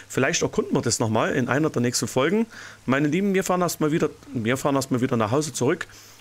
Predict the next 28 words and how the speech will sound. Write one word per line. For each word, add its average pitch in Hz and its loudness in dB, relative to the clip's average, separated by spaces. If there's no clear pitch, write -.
Und 123 0
ich 110 0
sag 131 0
mal, 143 2
in 113 0
der 110 0
nächsten, 131 0
übernächsten 127 0
Folge 131 0
bleiben 143 0
wir 180 2
erstmal 151 0
so 156 0
weit 151 0
hinten 190 0
bei 120 0
uns, 170 0
wie 123 2
es - 0
geht, 185 -2
weil 151 0
wir 110 -4
sind 147 2
ja 143 4
hier 127 2
noch 127 4
nicht 117 0
fertig, 143 0